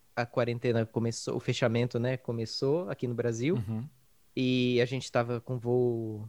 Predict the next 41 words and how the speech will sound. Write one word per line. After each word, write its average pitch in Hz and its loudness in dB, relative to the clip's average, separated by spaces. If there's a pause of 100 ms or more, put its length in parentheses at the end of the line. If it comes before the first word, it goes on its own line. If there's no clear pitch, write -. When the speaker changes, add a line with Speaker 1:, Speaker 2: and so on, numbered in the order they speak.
(100)
Speaker 1:
marcado 120 -2
de 117 -2
volta 113 -2
pra - -6
Portugal, 127 0
nosso 131 -4
voo 123 -2
foi 123 -6
cancelado 127 -6
e 151 -2
a 143 2
gente 147 -4
acabou 147 0
ficando 139 -2
seis 143 2
meses 127 0
no 139 -4
sítio, - -10 (320)
até 120 6
o 120 8
voo 117 4
conseguir 117 -8
ser 120 -4
remarcado 113 0
e 104 0
tudo 113 -2
mais. 104 -6 (400)
E 139 8
nesse 156 6
período, 160 6 (160)
período, 170 10 (140)
é, 127 10
de 123 0
seis 139 6
meses, 139 0
a 175 2
gente 170 -2
viu 156 -4
que 160 -4 (260)
dá 123 4
pra 113 -4